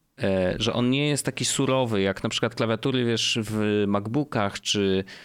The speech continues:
mm, e, czy nawet te dodawane do iMaców, to jest właściwie to samo. One są surowe, te, te klawisze się uderza i te, ten plastik tam jednak wydaje taki charakterystyczny dźwięk pusty.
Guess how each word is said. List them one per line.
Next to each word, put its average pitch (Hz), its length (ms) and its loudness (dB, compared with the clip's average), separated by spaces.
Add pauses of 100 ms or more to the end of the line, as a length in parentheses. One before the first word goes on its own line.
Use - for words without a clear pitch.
(320)
mm, 95 280 2
e, 92 280 2
czy 131 180 -2
nawet 143 260 0
te 156 120 0
dodawane 127 520 0
do 117 400 2
iMaców, 135 420 -2
to 120 100 0
jest 104 100 0
właściwie 107 340 0
to 117 100 -2
samo. 107 380 0 (540)
One 147 220 0
są 147 300 0 (360)
surowe, 139 840 0 (180)
te, 123 120 0
te 123 140 -2
klawisze 135 440 0
się - 160 0
uderza 120 680 2
i 104 200 2
te, 117 160 0
ten 117 200 -2
plastik 123 400 -2
tam 120 380 0
jednak 123 480 0
wydaje 127 440 0
taki 113 200 -4
charakterystyczny 107 840 0
dźwięk 113 400 -2
pusty. - 500 -4